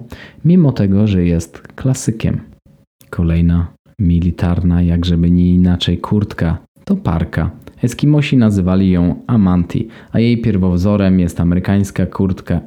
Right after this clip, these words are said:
M tysiąc dziewięćset pięćdziesiąt jeden, która właśnie powstała w tym roku.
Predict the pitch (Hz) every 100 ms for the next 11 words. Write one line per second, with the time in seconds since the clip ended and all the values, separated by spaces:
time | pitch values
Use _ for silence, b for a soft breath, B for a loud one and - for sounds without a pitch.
0 | - 117 117 113 113 160 - 98 90 87
1 | 85 - 82 - 95 87 - 92 - 113
2 | 92 85 - B B B - 208 190 101
3 | 87 - 98 101 87 - 85 85 - 98
4 | 95 95 -